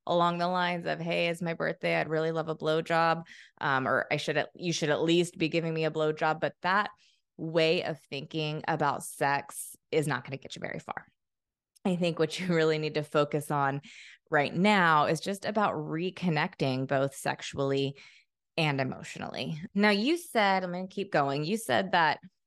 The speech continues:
things were not that strong even before you had a baby.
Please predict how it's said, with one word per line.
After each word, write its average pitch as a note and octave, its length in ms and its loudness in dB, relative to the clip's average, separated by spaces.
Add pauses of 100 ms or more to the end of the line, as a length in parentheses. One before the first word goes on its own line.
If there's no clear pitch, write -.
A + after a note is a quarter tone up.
(340)
things G3 280 0
were F#3 120 2
not D#3 260 0
that D#3 180 0
strong D3 480 0
even D#3 260 -4
before C#3+ 560 0
you D#3+ 160 0
had E3+ 240 2
a E3+ 60 2
baby. F3 500 0